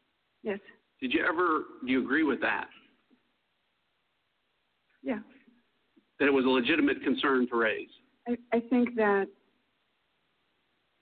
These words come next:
Speaker 1: it could raise, um, the appearance of a conflict of interest.
Speaker 2: And did you discuss that ever with Mister Kent?
Speaker 1: I don't believe so.
Speaker 2: Shortly before your confirmation in August of two thousand sixteen,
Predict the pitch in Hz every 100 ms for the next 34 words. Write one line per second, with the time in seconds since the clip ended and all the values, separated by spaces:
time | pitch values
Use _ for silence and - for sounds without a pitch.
0 | _ _ _ _ _ - 202 - 220 202
1 | 196 202 208 196 - - 185 185 175 175
2 | - - _ - 208 - 214 196 190 180
3 | 180 180 170 180 165 170 165 - - _
4 | _ - - 123 131 135 - - 156 160
5 | 160 151 151 151 147 - - - 311 320
6 | 320 _ _ _ _ _ _ _ _ 202
7 | 208 185 180 196 170 180 - - _ _
8 | _ - - 233 233 170 160 190 156 131
9 | 165 151 151 151 147 151 135 135 135 131
10 | 123 - 151 135 123 127 - 143 - -
11 | 160 147 131 123